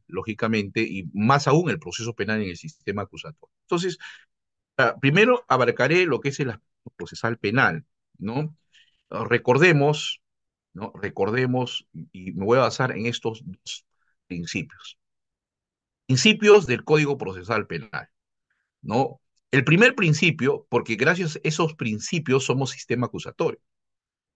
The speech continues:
¿ya? Algo que, lógicamente, principios que no tiene el Código Procesal Civil,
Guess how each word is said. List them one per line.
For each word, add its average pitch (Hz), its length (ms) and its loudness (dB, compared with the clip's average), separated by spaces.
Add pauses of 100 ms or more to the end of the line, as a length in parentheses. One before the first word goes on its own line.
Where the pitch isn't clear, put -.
(140)
¿ya? 98 360 -4 (180)
Algo 165 440 6
que, 107 240 -2
lógicamente, 147 640 2
principios 165 540 2
que 135 100 -2
no 156 140 0
tiene 170 180 0
el 131 80 -2
Código 151 320 -2
Procesal 107 380 -10
Civil, 160 340 0